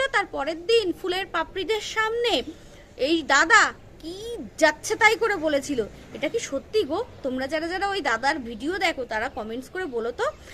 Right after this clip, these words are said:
মানে এরা কি ধরনের গিরগিটি, গিরগিটিও বোধহয় রং বদলাতে টাইম নেয়, কিন্তু এরা রং বদলাতে কোনো টাইম নেয় না।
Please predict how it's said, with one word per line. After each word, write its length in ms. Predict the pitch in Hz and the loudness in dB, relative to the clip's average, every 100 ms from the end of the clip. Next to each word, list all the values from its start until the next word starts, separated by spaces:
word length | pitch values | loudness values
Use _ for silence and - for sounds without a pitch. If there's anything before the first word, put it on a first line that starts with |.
| - - | -12 -6
মানে 240 | 359 330 | -2 2
এরা 140 | 339 480 | 2 2
কি 260 | - 349 | 0 0
ধরনের 400 | 381 403 453 494 | 2 0 0 -2
গিরগিটি, 600 | 285 330 349 392 - 294 | 0 2 4 4 4 0
গিরগিটিও 540 | 220 302 294 359 466 427 | -2 -2 0 2 4 4
বোধহয় 320 | 427 453 427 | 2 2 2
রং 260 | 302 320 | 2 0
বদলাতে 720 | 349 381 415 403 - - 339 349 - - 311 | -2 0 0 0 -6 -6 -6 -6 -10 -4 2
টাইম 360 | 302 427 440 | 4 4 2
নেয়, 360 | 370 302 202 - - - | 2 0 -2 -6 -16 -8
কিন্তু 180 | 381 392 | -2 2
এরা 200 | 381 403 | 6 6
রং 400 | 359 302 320 349 | 6 2 2 2
বদলাতে 420 | 359 311 381 392 | -2 0 0 0
কোনো 180 | 359 403 | -4 -2
টাইম 280 | 359 302 330 | 0 2 2
নেয় 220 | 311 254 | 2 0
না। 140 | 214 | -4